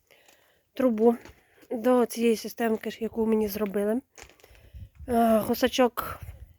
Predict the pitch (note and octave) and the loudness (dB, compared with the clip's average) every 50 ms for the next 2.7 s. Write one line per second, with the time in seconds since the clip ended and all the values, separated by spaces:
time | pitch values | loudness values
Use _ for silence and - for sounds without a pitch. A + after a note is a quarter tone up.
0 | _ _ _ _ _ _ _ _ _ _ _ _ _ _ _ _ - A3+ A3 A3 | _ _ _ _ _ _ _ _ _ _ _ _ _ _ _ _ -8 -6 -6 -6
1 | G#3+ - A3+ A#3 A3 A#3 A#3 A3+ A#3+ A#3 A3+ G#3 G#3 G#3 A3 G#3 A#3 A#3 A#3 A3+ | -6 -4 -2 0 4 4 4 6 6 4 2 2 -2 -4 -2 -2 -2 -2 0 0
2 | A3 A3 A3 G#3 A3 G#3 G#3 B3+ C4 A#3+ G3+ A3+ A#3+ G3+ | -2 -2 -2 -2 -4 -4 -4 -4 -4 -4 -4 -4 -6 -6